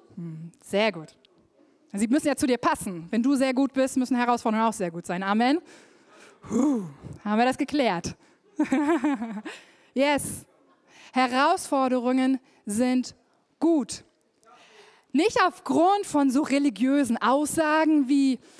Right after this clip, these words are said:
„Na ja, der Baum, wenn der Wind weht, da werden die Wurzeln ja auch stärker.“ Das ist gut und nett, aber vielleicht hilft's dir nicht.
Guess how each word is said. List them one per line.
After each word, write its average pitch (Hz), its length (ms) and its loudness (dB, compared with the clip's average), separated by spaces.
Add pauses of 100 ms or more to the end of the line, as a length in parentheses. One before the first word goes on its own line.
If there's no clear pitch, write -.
(100)
„Na 285 100 2
ja, 359 500 2
der 240 120 0
Baum, 302 440 2
wenn 269 140 4
der 240 160 0
Wind 285 260 0
weht, 330 440 0
da 247 120 -2
werden 269 220 2
die 226 100 0
Wurzeln 269 300 2
ja 226 160 2
auch 403 160 6
stärker.“ 381 640 0 (1120)
Das 285 180 -2
ist 269 200 -2 (280)
gut - 540 2 (920)
und 247 180 2
nett, - 540 -2 (840)
aber 254 140 -2
vielleicht 302 180 -2
hilft's 254 220 0
dir 185 100 -8
nicht. 151 340 -12